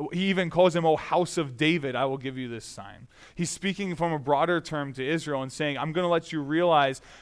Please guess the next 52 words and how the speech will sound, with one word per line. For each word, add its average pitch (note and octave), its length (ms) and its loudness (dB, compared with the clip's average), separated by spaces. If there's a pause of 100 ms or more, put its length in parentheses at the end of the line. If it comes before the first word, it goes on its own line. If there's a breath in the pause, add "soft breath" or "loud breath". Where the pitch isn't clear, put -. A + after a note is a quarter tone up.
that D3 180 4
even F#3+ 300 2
when F#3 140 0
this F3 160 -4
comes F3+ 280 -2
to F#3 100 -4
pass, F3+ 460 -4
all E3 240 4
these F#3 240 -2
times F3 320 -4
from D3 160 -6
now, A2 300 -4 (300 loud breath)
that E3 120 6
I D3+ 80 6
haven't E3+ 400 0
abandoned D#3 500 -4
you." G#2 200 -16 (260 loud breath)
And E3+ 100 0
so F#3 120 2
seven G3 340 6
hundred F#3+ 240 0
years E3+ 300 2
later, F3+ 420 4
when D#3+ 160 0
people E3 320 0
look D#3 180 0
back E3 240 2
and F3 80 -2
say, D#3+ 140 0
"Has D#3+ 300 2
God E3 200 2
abandoned D#3+ 400 0
us?" D3 200 -2
and D3+ 80 -6
they C#3 100 -4
see G3 300 -8
this F3+ 200 0
sign F3+ 400 0
of C#3+ 60 -8
the C#3 120 -2
virgin E3+ 380 -2
giving D3+ 280 -4
birth, E3+ 260 -2 (300 loud breath)
it - 60 -2
will F3 160 6
remind F3 420 2
them F#3+ 100 2
that D3+ 180 -4
God E3 360 -2
is E3 340 -2
with D#3 260 -8
us. - 440 -18